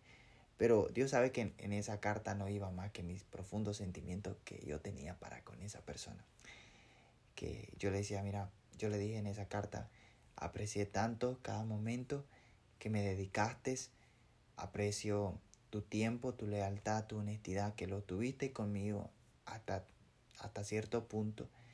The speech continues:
No le puse así, pero hasta cierto punto lo tuvo, porque no en todo, pero no quería ponerlo negativo porque íbamos a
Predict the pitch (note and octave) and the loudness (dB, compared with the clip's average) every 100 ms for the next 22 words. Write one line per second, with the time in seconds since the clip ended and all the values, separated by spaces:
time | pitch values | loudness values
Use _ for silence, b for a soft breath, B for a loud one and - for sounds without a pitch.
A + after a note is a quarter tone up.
0 | B B B B - C#3 D3 A2+ A2+ A#2+ | B B B B -2 0 0 -2 -2 -2
1 | A#2 G2 G2+ G2+ G#2 - G2+ - A2 G#2+ | 0 -2 -4 -4 -2 0 -2 -2 -2 0
2 | G#2+ A2 A2+ A2+ - b b b - - | -2 0 -2 -2 -8 b b b -20 -20
3 | - - - - - G2+ G#2 G2+ A2 A#2 | -20 -18 -10 -8 -4 -2 2 4 4 2
4 | G#2 D#2 - - - - - G2+ A2 G#2+ | -2 -8 -14 -18 -12 -4 0 2 2 4
5 | G#2+ G2+ G#2 G2+ G2 F#2+ G2+ C#3+ C#3 C3+ | 4 2 2 2 2 0 0 2 2 0
6 | G#2+ - - - F#2+ F2 E2+ | -4 -6 -8 -4 -2 -2 -6